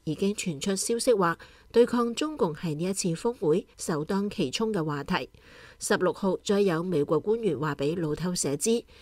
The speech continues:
美國有信心喺呢次峰會上同其他六國達成一致，基於共同價值觀，團結應對中共。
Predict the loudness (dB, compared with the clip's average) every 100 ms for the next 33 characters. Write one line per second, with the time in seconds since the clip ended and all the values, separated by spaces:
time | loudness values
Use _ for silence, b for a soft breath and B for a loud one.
0 | B B 2 6 4 4 0 2 0 0
1 | 0 -2 -2 -2 -2 -2 -2 -2 -2 -2
2 | -2 2 2 0 -4 B B B -2 -2
3 | 0 0 0 0 -2 0 -2 0 -4 -2
4 | -4 -4 -4 -2 -2 0 0 0 _ b
5 | b b b b 2 2 4 2 0 -4
6 | -4 -6 -4 -4 -2 0 2 2 0 _
7 | -8 -2 0 0 -2 0 -2 0 0 2
8 | 0 0 0 0